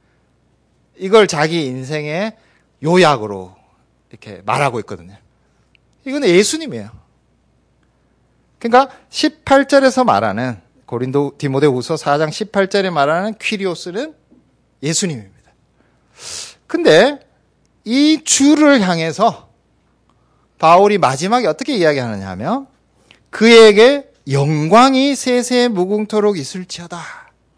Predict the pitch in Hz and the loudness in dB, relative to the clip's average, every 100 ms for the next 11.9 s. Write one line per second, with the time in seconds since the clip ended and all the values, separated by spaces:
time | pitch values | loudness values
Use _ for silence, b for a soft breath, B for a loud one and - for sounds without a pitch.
0 | _ _ _ _ _ _ - 294 226 - | _ _ _ _ _ _ -4 -2 -2 -10
1 | _ B B B B 285 330 320 - 320 | _ B B B B 2 4 2 -2 0
2 | 302 170 - 117 98 101 _ _ _ _ | 2 0 -2 -10 -12 -20 _ _ _ _
3 | _ _ _ _ _ _ _ _ _ _ | _ _ _ _ _ _ _ _ _ _
4 | _ _ _ _ _ _ _ _ _ _ | _ _ _ _ _ _ _ _ _ _
5 | 156 160 226 226 196 180 175 196 208 185 | -6 -4 -2 -2 -4 -4 -8 -4 -2 -4
6 | 165 156 139 120 117 147 139 120 135 - | -8 -10 -10 -6 -8 -8 -14 -12 -14 -12
7 | 95 113 101 _ _ _ _ 104 104 104 | -10 -10 -14 _ _ _ _ -20 -16 -16
8 | 95 - _ 123 113 107 101 - 113 117 | -16 -20 _ -12 -10 -8 -10 -10 -18 -16
9 | 107 113 107 98 107 - 104 127 220 247 | -16 -12 -12 -10 -16 -10 -6 -4 -4 -8
10 | _ _ 113 110 104 110 117 - 117 107 | _ _ -12 -12 -10 -14 -14 -14 -12 -12
11 | 110 175 - - 110 117 113 202 | -10 -12 -12 -16 -12 -12 -12 -14